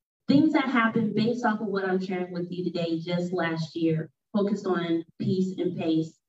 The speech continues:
Peace and pace don't really seem like accomplishments. They feel very intangible. I had my things on my board. I had said, "Man, I wanna be less than a hundred fifty-five pounds." My little sister came over and said, "That's not enough.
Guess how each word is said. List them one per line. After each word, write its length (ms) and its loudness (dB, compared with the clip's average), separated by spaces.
Peace 240 4
and 120 6
pace 280 2
don't 240 0
really 240 4
seem 280 -2
like 260 -2
accomplishments. 840 0
They 220 -2
feel 220 0
very 340 -2
intangible. 840 -2
I 80 -4
had 220 2
my 180 4
things 300 4
on 120 0
my 160 0
board. 280 -2
I 100 -6
had 160 -12
said, 340 -4
"Man, 460 2
I 40 4
wanna 240 2
be 480 -4
less 320 -2
than 120 0
a 60 0
hundred 400 2
fifty-five 520 -2
pounds." 380 -4
My 60 -6
little 160 0
sister 380 -4
came 200 -4
over 240 -2
and 320 0
said, 300 -2
"That's 220 -4
not 220 -4
enough. 280 -8